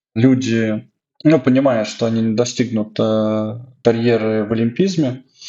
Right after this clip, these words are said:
максимум там могут стать чемпионами Польши, но, наверное, на Олимпиаде им ничего не светит. Они понимают, что они могут пойти инструктор-, инструктором, э, учить детей, учить взрослых, и у них будет, э, нормальная, хорошая работа на протяжении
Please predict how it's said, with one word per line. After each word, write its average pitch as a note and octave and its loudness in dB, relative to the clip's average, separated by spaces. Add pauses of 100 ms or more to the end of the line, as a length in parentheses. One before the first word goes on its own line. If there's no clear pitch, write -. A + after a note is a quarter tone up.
(340)
максимум A2+ 0
там A2+ -2
могут G#2+ -4
стать A#2+ -4
чемпионами A2+ 0
Польши, A2+ -2
но, A2 0
наверное, A2 0
на A2 0
Олимпиаде A2 -2
им A2+ -2
ничего A2+ -2
не A#2+ -2
светит. - -2
Они C#3 2
понимают, F3 2
что - -4
они D#3 0
могут D3 -2
пойти C#3+ -2
инструктор-, C#3+ -2
инструктором, D3+ -2
э, C#3 2
учить C3 -2
детей, D#3+ 0
учить A#2+ -4
взрослых, C3 -2
и A2+ 0
у A#2+ 0
них C#3 0
будет, B2+ -2
э, A#2 0
нормальная, A#2+ 0
хорошая B2+ -2
работа B2 -2
на A2+ -8
протяжении A2+ -4